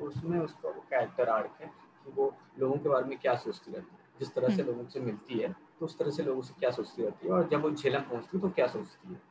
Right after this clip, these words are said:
Speaker 1: तो ये एक पूरा उसका आर्क है कि वो किस तरह से बिहेव, क्या सोचती है। तो उसमें मेरे को पता था कि मेरे को क्या करना है, लास्ट में उसको पूरी तरह से चेंज कर देना है। उसके अंदर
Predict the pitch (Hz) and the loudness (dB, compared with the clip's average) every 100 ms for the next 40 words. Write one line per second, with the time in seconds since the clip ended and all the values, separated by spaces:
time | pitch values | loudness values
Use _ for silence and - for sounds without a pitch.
0 | - - - - - - - _ 170 175 | -20 -20 -20 -20 -20 -20 -20 _ 0 2
1 | 170 170 170 165 160 - 156 131 127 123 | 4 4 4 0 0 2 2 4 4 0
2 | - - - _ - 131 127 135 - 131 | -6 -10 -14 _ -12 -2 -2 0 2 2
3 | 131 123 120 117 - 98 92 - - - | 2 0 4 4 2 -6 -8 -14 -8 -6
4 | - 170 165 185 180 165 113 - 117 117 | 0 0 2 2 2 2 0 -6 -4 -2
5 | - 107 - 104 - 120 117 123 127 - | -2 -2 -4 -10 -10 -2 0 0 -4 -8
6 | 131 - - - - - - 135 131 131 | -8 -8 -16 -20 -20 -10 -6 -4 0 0
7 | 135 127 135 127 - - - - - - | 0 -2 0 0 -2 -8 -8 -20 -20 -14
8 | - 135 131 165 | -4 -4 2 0